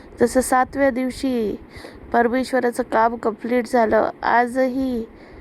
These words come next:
आजही त्रिसृष्टी आहे, आजही आकाश आहे, आजही तारे आहे, आजही चंद्र आहे. काय ते चंद्र नष्ट झाले आहेत?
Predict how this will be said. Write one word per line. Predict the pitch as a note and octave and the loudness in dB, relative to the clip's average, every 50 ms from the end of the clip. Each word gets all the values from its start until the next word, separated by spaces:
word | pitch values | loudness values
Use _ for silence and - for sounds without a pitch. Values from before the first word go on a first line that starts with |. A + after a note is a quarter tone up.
| - - - - - - - - - - - - - | -20 -20 -20 -20 -20 -20 -20 -20 -20 -20 -12 -6 -2
आजही | - - G#3+ G#3+ G3+ A3+ A3+ A#3 A3 B3 C4 C4 B3 | 0 2 2 2 2 0 0 0 0 0 0 0 -2
त्रिसृष्टी | A3+ - - A3 A3+ A3+ - - A#3 A#3+ A3+ - - - A#3+ | -2 -4 -4 -4 -4 -4 -2 0 0 0 0 -2 -2 0 2
आहे, | A3+ G#3 G#3 G#3 G#3 G#3 | 2 2 2 0 0 2
आजही | G#3 G3 G#3 G#3+ A3 B3 B3+ B3+ B3 A#3+ | 2 2 2 4 4 4 4 6 4 4
आकाश | A#3 G#3+ A3 A3 - A#3 A3+ A#3+ A#3 - | 4 2 2 0 0 2 2 2 2 0
आहे, | A#3+ A#3 A3+ A3+ A3+ A3 | -2 0 0 0 0 2
आजही | G#3+ G#3+ G#3+ G#3 - A#3+ B3+ B3+ B3+ | 2 0 0 2 2 2 2 0 -2
तारे | - - - B3 A#3+ B3 A#3+ | -2 0 2 2 2 2 2
आहे, | A#3+ A#3 A#3+ A#3 A#3 A#3 A3+ A3 G#3 - - - - - - - - - - - - - - - - - - - - - | 2 2 0 -2 -2 -2 -2 -4 -4 -8 -10 -16 -20 -20 -20 -20 -20 -20 -20 -20 -20 -20 -20 -20 -20 -20 -20 -16 -8 -4
आजही | - - G#3+ A3+ A3 G#3 A#3 A#3+ B3 B3 C4 C4+ C4+ C4 B3+ - - - - - - - - - - | 0 2 2 2 2 2 2 2 2 2 0 0 0 0 -2 -4 -6 -8 -16 -20 -20 -20 -20 -8 -2
चंद्र | - C4+ A#3 - - C4 C4 | 0 0 0 0 2 2 4
आहे. | C4+ B3+ A#3+ A#3+ B3 B3 A#3+ A3 G#3 - - | 4 4 4 4 4 4 4 4 2 0 -4
काय | - - - - - | -8 -4 -2 -2 -2
ते | A3+ - B3+ B3 | 0 -2 -4 -2
चंद्र | - C#4 C4 B3+ A#3+ C4 C4 C4 B3+ A#3 - - - - - - - - - - - - - - | 2 2 2 2 4 2 4 4 4 2 2 0 -4 -12 -20 -20 -18 -18 -18 -18 -16 -6 0 2
नष्ट | C4 B3+ A#3+ - C#4 | 4 4 4 2 2
झाले | C#4 C4 C4+ B3 C4 C4 C4+ | 4 4 4 4 6 6 6
आहेत? | C4 B3+ B3 B3 B3 A3+ | 6 6 4 2 2 0